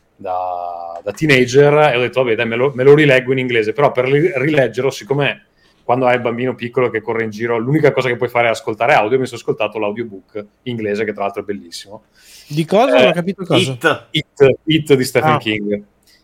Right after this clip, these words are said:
Speaker 1: Eh, non mi ricordavo un sacco di cose, quindi è quasi un'esperienza nuova. Mi ricordavo i punti principali, ma, ma non tutto quello che c'era in mezzo. E c'è una storia all'interno di It, che è una,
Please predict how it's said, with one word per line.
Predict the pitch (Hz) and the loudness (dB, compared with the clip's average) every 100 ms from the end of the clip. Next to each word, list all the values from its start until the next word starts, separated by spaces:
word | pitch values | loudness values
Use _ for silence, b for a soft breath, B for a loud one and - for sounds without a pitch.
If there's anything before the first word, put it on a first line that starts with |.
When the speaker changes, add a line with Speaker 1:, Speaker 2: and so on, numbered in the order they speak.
| _ - | _ -2
Speaker 1:
Eh, | 127 127 127 123 123 131 | 2 4 4 4 2 2
non | 160 208 | 8 10
mi | |
ricordavo | 202 190 151 143 135 127 123 | 10 8 6 6 6 4 2
un | 120 | 0
sacco | 117 135 131 | -2 -2 0
di | 135 | 0
cose, | 127 117 117 120 | 0 -2 0 -4
quindi | 117 117 | -4 -4
è | 107 - _ | -4 -6 _
quasi | - 117 117 113 117 | -4 0 0 0 -8
un'esperienza | 117 113 - 110 107 107 113 | -10 -12 -8 -4 -4 -4 -8
nuova. | 104 101 104 | -6 -2 -2
Mi | 107 | -2
ricordavo | 113 117 123 127 | -4 0 2 2
i | 123 | 0
punti | 120 117 | -4 -14
principali, | 107 113 120 107 101 101 | -12 -12 -12 -6 -6 -6
ma, | 98 | -8
ma | 101 120 | -8 -4
non | 131 | -4
tutto | 127 123 | -4 -4
quello | 120 113 | -2 -2
che | |
c'era | 113 107 | -4 -6
in | 107 | -8
mezzo. | 92 87 _ _ B B B B | -10 -18 _ _ B B B B
E | 185 | -4
c'è | 175 214 | 4 6
una | 156 196 | 6 6
storia | 202 - 175 135 113 117 139 160 - | 4 6 8 8 6 4 2 0 -6
all'interno | - 127 135 139 131 127 131 120 | -4 -2 0 2 4 4 4 -2
di | 127 120 | -4 -6
It, | 110 - 120 131 | -8 -6 -2 0
che | 113 | -2
è | |
una, | 110 | -4